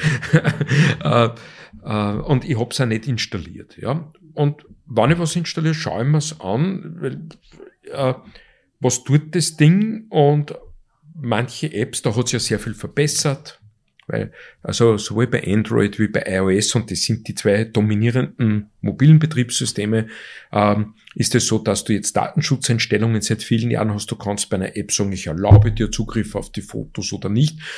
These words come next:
Du weißt, wenn ich mir eine Terminkalender-App installiere und die möchte dann zugreifen auf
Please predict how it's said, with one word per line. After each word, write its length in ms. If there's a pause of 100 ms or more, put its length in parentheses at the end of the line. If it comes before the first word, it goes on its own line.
(140)
Du 60
weißt, 240
wenn 100
ich 80
mir 180
eine 180
Terminkalender-App 1000
installiere 500
und 200
die 60
möchte 380
dann 300
zugreifen 540
auf 160